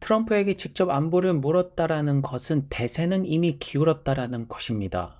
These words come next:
아마존 씨이오도 마찬가지이고요. 머스크가 폴리마켓을 언급하고 있는데 미 대선 베팅 사이트입니다.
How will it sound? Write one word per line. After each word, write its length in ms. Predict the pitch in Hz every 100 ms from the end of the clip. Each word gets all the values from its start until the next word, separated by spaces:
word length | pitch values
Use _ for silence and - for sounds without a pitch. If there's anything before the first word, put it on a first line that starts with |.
| - -
아마존 500 | 160 156 175 180 196
씨이오도 640 | 185 - 214 196 175 185 165
마찬가지이고요. 1080 | 131 - - 170 170 156 117 110 110 98 95 - _ -
머스크가 640 | 160 190 - 226 220 220
폴리마켓을 1080 | - 269 269 262 185 151 - 190 180 202 214
언급하고 640 | 175 180 190 - - 185 160
있는데 640 | 139 143 139 135 113 104
미 340 | 135 180 220 226
대선 480 | 143 123 160 156 143
베팅 440 | 143 143 - 214
사이트입니다. 1000 | - 156 139 139 120 107 113 107 101